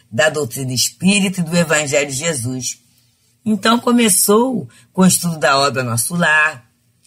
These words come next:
com Berenice, Aristibal, e na, a partir da segunda obra,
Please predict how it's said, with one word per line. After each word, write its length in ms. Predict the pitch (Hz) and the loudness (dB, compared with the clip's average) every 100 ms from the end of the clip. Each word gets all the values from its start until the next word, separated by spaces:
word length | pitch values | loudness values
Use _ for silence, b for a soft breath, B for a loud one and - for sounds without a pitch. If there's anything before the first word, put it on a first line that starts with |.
| _ _ _ - | _ _ _ -14
com 120 | 151 | -8
Berenice, 840 | 143 139 147 151 147 156 147 131 - | 0 2 2 -2 -6 -8 -4 -2 -2
Aristibal, 920 | 98 92 - 147 143 139 139 139 139 b b b b b | -4 -6 -10 -4 0 2 2 0 -4 b b b b b
e 220 | 240 330 | -2 0
na, 260 | 285 220 | 0 2
a 40 | 202 | 0
partir 400 | 202 190 190 226 | 0 0 0 0
da 120 | 214 | 0
segunda 600 | 208 175 151 165 147 123 | 0 -2 -4 -2 0 2
obra, 580 | 135 190 196 151 127 123 | 4 4 4 2 -2 -4